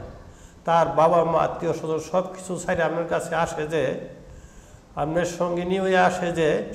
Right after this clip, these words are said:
শুধু কারণ একটাই। হ্যাঁ, সামনের জন্য আপনার কাছে বাদ কাপড়ের জন্য আসে নাই, বাদ কাপড় তার বাবা মা অনেক দিতে পারে, ভাই বিরাদ অনেক দিতে পারে।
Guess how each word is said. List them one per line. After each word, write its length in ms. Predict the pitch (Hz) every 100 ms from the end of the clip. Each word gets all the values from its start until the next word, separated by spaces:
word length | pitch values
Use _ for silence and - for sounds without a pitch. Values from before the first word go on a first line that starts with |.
| -
শুধু 200 | 180 175
কারণ 320 | 170 151 143
একটাই। 420 | 151 151 - - - - - - - - - - - - - - - - - -
হ্যাঁ, 200 | - - - - - - - -
সামনের 360 | - 160 170 170
জন্য 220 | 180 185 180 147 170
আপনার 160 | 160
কাছে 280 | 170 170 -
বাদ 340 | 160 131 147 175 -
কাপড়ের 360 | 175 175 160
জন্য 220 | 143 131 131
আসে 200 | 127 127
নাই, 140 | 123 139
বাদ 140 | 165 165
কাপড় 220 | 180 180 175
তার 120 | 165
বাবা 320 | 151 165 170
মা 100 | 160
অনেক 240 | 156 147 143
দিতে 200 | 156 151
পারে, 180 | 139
ভাই 200 | 120 151
বিরাদ 300 | 160 175 170
অনেক 240 | 175 170 151
দিতে 220 | 156 156
পারে। 200 | 139 -